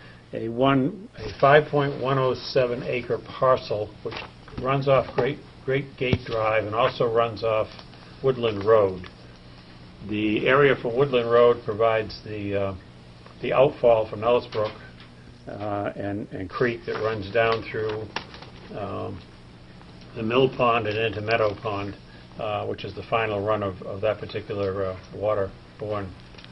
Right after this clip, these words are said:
creek and, and brook. Uh, this parcel is a wetlands parcel. It backs up to Great Meadows.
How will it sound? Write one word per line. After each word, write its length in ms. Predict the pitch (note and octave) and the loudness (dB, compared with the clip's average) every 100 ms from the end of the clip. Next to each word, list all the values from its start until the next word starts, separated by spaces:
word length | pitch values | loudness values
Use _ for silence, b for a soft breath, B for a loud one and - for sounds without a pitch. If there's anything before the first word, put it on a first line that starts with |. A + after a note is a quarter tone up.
| - - - - | -20 -20 -20 -16
creek 400 | - B2 A2+ - | -4 0 0 -2
and, 160 | G2 - | -8 -8
and 240 | G2+ F2 | -12 -4
brook. 240 | A2+ G2+ - - b b b b - | 0 0 0 -14 b b b b -10
Uh, 220 | G2 G2+ | -8 -2
this 180 | C3 C3 - | 0 -2 2
parcel 640 | C3 B2 A2+ B2 A2+ - - | 4 4 4 2 2 0 -6
is 120 | G#2+ G2 | -6 -2
a 40 | |
wetlands 580 | G2 B2 A#2 A2 G#2 G2+ | 2 2 2 -4 -4 -4
parcel. 480 | G#2+ G#2 - A2+ A2+ - | 0 0 0 -4 -4 -10
It 140 | F#2+ | -2
backs 300 | A2+ A2+ - | 4 4 4
up 140 | A2+ - | -2 0
to 80 | |
Great 260 | G2 G#2 B2 | -2 -2 -2
Meadows. 540 | G#2+ A2+ B2+ C#3+ C3+ | 0 4 4 4 -2